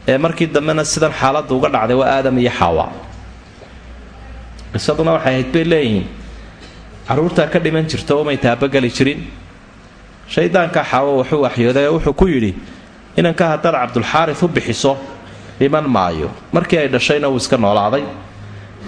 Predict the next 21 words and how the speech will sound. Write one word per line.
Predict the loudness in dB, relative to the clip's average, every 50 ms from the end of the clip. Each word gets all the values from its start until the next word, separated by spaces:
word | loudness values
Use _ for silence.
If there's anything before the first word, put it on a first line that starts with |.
| -18 -18 -18 -10 -4
Kadibna | -2 -2 0 0 -2 -2 0 0 0
Cabdulxaariskiiba | 0 0 0 0 -2 0 2 2 0 0 -2 -4 -2 0 2 2 2
u | 2
bixisa, | 0 -2 -2 -2 -2 -2 0
shirkiga | 2 2 2 2 2 2 2 2
la | 2
sheegayaa | 2 2 2 2 4 4 4 4
waa | 4 2 2
kaa. | 0 0 -2 -2 -2 -6 -10 -14 -16 -20 -20 -20 -20 -20 -20 -20 -20 -20 -20 -20 -4 0
Culimo | 0 2 2 2 0
badan | 0 0 0 0 2 2
oo | 2 2
laakiin | 2 0 0 0 0 0 0 0
muxaqiqiin | -2 -2 -2 -2 -4 -2 0 0 0 0
tahay | 0 0 2 2
waxa | 2 2 2 0
ay | 0 2
leeyihiin, | 2 2 2 2 0 0 -2 -4 -6 -12 -18 -20 -20 -20 -20 -20 -20 -20 -4 0
odaygaa | 2 2 4 4 4 2 2 2
iyo | 2 0 0 0
islaantaa | 2 4 4 4 4 4 0 0 0 0 2 2 0 -2